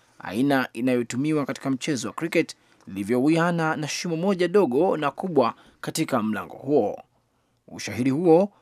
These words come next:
ulikuwa unatumia kuonyesha kuwa Pistorius hakuwa amevaa miguu yake ya bandia wakati huo. Katika maelezo yake ya awali, Pistorius alisema kuwa alikuwa amevaa miguu yake kabla ya kupiga mlango huo kwa gongo.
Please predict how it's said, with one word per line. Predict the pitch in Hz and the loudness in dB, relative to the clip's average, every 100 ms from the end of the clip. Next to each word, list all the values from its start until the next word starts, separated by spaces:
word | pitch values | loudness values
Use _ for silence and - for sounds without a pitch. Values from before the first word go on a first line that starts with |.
| _ - | _ -16
ulikuwa | 98 98 131 | -12 -6 0
unatumia | 143 113 131 156 165 170 202 | 0 2 0 2 2 0 -2
kuonyesha | - - 101 123 120 | -6 -6 -4 -4 -6
kuwa | - 113 | -4 -4
Pistorius | 123 - 185 127 127 - _ _ | -4 -4 -2 -2 -4 -8 _ _
hakuwa | - 92 135 143 | -12 -10 -2 0
amevaa | 135 139 139 | 2 2 0
miguu | 127 127 | 0 0
yake | 135 165 - | 0 0 -2
ya | 165 | -4
bandia | 147 156 185 127 101 | -4 -4 -2 -2 -2
wakati | - 139 104 - | -6 -8 -8 -8
huo. | 127 120 92 - _ _ _ _ _ | -2 -2 -2 -14 _ _ _ _ _
Katika | - 190 208 | -6 0 2
maelezo | 180 151 147 | 2 2 0
yake | 156 160 120 | 0 -2 -6
ya | 98 | -6
awali, | 90 127 120 160 - _ _ - | -2 0 0 -2 -6 _ _ -14
Pistorius | - 123 131 120 123 | -10 -4 -4 -2 -6
alisema | 110 - 170 147 | -6 -4 -2 -4
kuwa | - 185 143 - _ _ - | 0 2 2 0 _ _ -12
alikuwa | - 98 110 147 | -8 -8 -2 0
amevaa | 135 143 | 0 0
miguu | 135 131 | 0 2
yake | 135 185 - 175 139 - | 2 2 0 -6 -6 -10
kabla | 151 151 151 143 | -10 -6 -6 -4
ya | 135 131 | -4 -6
kupiga | - 135 - 156 143 120 | -6 -10 -4 -4 -2 -6
mlango | - 139 131 127 | -6 -6 -4 -6
huo | 123 165 117 95 - - | -6 -2 -2 -4 -10 -14
kwa | - | -12
gongo. | 85 123 117 104 - - | -4 0 0 -2 -10 -14